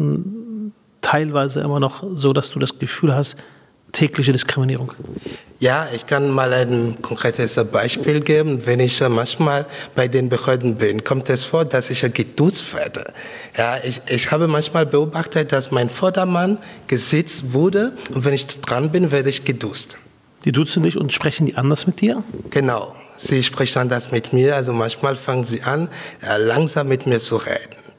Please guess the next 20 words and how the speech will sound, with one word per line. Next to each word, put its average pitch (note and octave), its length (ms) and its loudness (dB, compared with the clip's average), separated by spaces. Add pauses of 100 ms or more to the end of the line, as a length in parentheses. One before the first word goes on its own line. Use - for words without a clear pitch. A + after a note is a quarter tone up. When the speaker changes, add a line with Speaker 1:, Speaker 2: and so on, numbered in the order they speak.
(560)
Speaker 2:
Und, A#2+ 360 0
äh, A#2+ 320 2
sie G#2+ 180 -2
werden B2 240 0
mich, B2 240 2
äh, A#2+ 200 2 (440)
ich, C3 240 2 (260)
ich C#3 240 0
empfinde E3+ 440 2
sofort, E3 440 0
dass D3+ 160 0
ich - 180 -2 (160)
aufgrund C3+ 760 0 (100)
oder C3 180 2
dass B2+ 200 0
ich - 120 -4
einfach B2+ 360 0
anders A2+ 380 -2
behandelt B2 680 -2
werde. - 240 -6